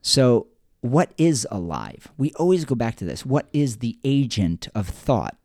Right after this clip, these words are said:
And that's you. So you are interpreting with all this misinformation, this mystical world of demons and angels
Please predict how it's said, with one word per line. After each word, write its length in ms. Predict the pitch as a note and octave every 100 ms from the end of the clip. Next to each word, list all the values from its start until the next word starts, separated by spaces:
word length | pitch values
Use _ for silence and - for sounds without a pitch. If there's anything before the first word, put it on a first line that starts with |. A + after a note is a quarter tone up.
| -
And 100 | F#2+
that's 240 | G2+ - G#2
you. 440 | B2 F#3 - - - _ _ - -
So 240 | - - A2+
you 380 | G#2 A#2+ D3 C#3
are 160 | G#2+
interpreting 960 | G#2+ G#2 - C#3+ C#3 G#2 E2 C#2+ D2 G#2 _
with 160 | A2+ A2+
all 140 | A#2
this 200 | A#2 G#2+
misinformation, 1040 | G#2+ B2 - D3+ C#3 B2+ G2+ D#2+ - F#2+ G2
this 200 | G2 -
mystical 800 | G2+ B2 D3 - D#3 - B2 B2
world 500 | G2+ A#2+ B2 G#2 F2+
of 220 | F#2+ D#2
demons 540 | - B2 A#2+ A#2+ A#2 G2+
and 120 | G2
angels 760 | C3 C#3+ D3 - A1 C2+ -